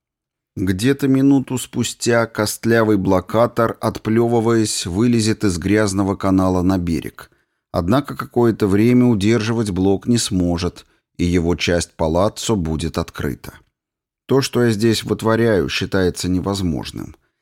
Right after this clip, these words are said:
Нельзя транзитировать в разум другого транзитора, да и вообще любого, кто хотя бы раз перемещался,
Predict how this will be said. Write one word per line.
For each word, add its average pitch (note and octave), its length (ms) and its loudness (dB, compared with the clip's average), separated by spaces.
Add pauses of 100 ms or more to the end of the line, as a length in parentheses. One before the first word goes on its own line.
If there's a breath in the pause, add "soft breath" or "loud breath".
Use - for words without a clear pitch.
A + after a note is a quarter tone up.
(320)
Нельзя C3 480 4
транзитировать B2+ 960 2
в A2 80 0
разум A2+ 440 2
другого G2+ 520 2
транзитора, F#2+ 880 0 (260)
да D#2+ 140 -2
и F2 80 2
вообще G#2+ 500 2
любого, F#2 580 2
кто F#2+ 200 -4
хотя G2 300 -2
бы F#2 120 0
раз G#2 280 2
перемещался, G2 960 0